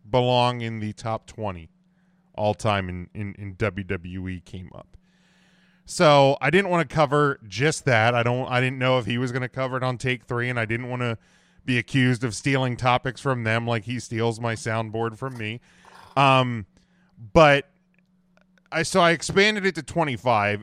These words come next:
and I wanted the question to be, is there anyone who has made their W W E debut in the last decade, um, that would make your top twenty-five of all time?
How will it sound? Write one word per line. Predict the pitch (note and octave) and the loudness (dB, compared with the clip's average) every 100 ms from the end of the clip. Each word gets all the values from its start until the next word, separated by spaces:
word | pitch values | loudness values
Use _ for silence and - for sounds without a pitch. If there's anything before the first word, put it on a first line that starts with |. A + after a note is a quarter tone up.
| - | -6
and | C3+ B2+ B2+ B2 B2 - _ _ _ _ _ _ - | -2 0 -2 -4 -10 -14 _ _ _ _ _ _ -2
I | C3+ | 2
wanted | C#3+ E3 D#3 | 4 2 2
the | D3+ | 0
question | D#3 D3+ D#3 D3 | 2 0 0 -6
to | |
be, | B2+ C3 | -2 -2
is | C3+ C3 A#2 | 0 -4 -2
there | C#3+ D3 | -2 -4
anyone | E3+ G3 E3+ D#3+ D3+ D3 C#3+ - _ _ _ _ _ _ _ _ | -4 -4 -2 -2 0 -2 -6 -12 _ _ _ _ _ _ _ _
who | - D#3 | 0 0
has | C3+ C#3+ | 2 0
made | D#3 E3+ D#3 | 2 2 4
their | D3 | 4
W | C3 D#3 E3+ | 4 4 4
W | E3 D#3+ D#3 D3+ | 0 0 0 0
E | D3 | 0
debut | C3+ C3+ A2+ A2+ G#2+ F#2 F#2 _ _ _ | -2 -4 -4 -4 -4 -4 -8 _ _ _
in | C#3 B2+ | -10 -6
the | |
last | A2 A2+ C3 A#2 | 0 0 0 -2
decade, | A2 A#2 G#2+ F2+ E2+ F2 G2 _ _ _ _ _ _ _ _ _ A#2+ | -2 0 0 -8 -10 -14 -18 _ _ _ _ _ _ _ _ _ 0
um, | A#2+ A2+ A2+ G2+ F#2+ F2+ _ _ _ _ _ A#2 | 2 4 2 -2 -10 -16 _ _ _ _ _ -4
that | C3 C3+ | -2 0
would | C3 A#2+ B2+ | -4 -6 -8
make | B2+ C3 C#3 B2 - _ _ | -6 -2 -2 -4 -16 _ _
your | A#2+ C3 | -2 -2
top | - C3+ C3+ | 0 0 0
twenty-five | - C#3 A#2+ A2 A2+ G#2 G2+ F2 _ _ _ _ _ | -2 -4 -2 -2 0 2 0 -4 _ _ _ _ _
of | G2+ F#2+ | -6 -4
all | G#2+ G2+ | -2 -4
time? | - F2+ | -6 -12